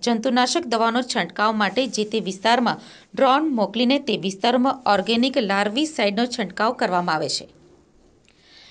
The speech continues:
મહેસાણા જિલ્લા વિકાસ અધિકારી શ્રી ડોક્ટર ઓમ પ્રકાશ, ડોક્ટર મહેશ કાપડિયા અને તેમની આરોગ્ય ટીમ દ્વારા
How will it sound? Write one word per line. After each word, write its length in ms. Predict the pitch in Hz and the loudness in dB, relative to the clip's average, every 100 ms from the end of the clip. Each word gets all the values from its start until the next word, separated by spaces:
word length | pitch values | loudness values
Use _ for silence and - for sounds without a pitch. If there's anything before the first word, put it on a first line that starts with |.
| - - | -10 0
મહેસાણા 500 | 302 302 392 381 277 | 2 4 4 4 4
જિલ્લા 260 | 277 302 233 | 2 2 0
વિકાસ 340 | 233 254 302 - | 0 2 2 0
અધિકારી 520 | 196 226 226 226 262 269 | -2 0 2 2 2 0
શ્રી 180 | 240 214 | -2 0
ડોક્ટર 420 | 208 208 240 285 - 285 | 2 2 2 0 2 0
ઓમ 160 | 277 294 | 0 0
પ્રકાશ, 460 | 220 196 190 254 - - - - | -2 2 2 2 -2 -8 -20 -2
ડોક્ટર 300 | 214 214 208 208 | -2 0 0 2
મહેશ 320 | 208 254 311 - 226 | 4 4 2 0 -2
કાપડિયા 500 | 196 190 190 254 302 - - | 0 2 2 2 0 -14 -6
અને 140 | 196 233 | -4 0
તેમની 260 | 262 262 349 - | 2 4 2 2
આરોગ્ય 360 | 208 214 240 | 0 2 0
ટીમ 220 | 233 214 202 185 | -2 -2 -2 0
દ્વારા 280 | 220 208 | 2 2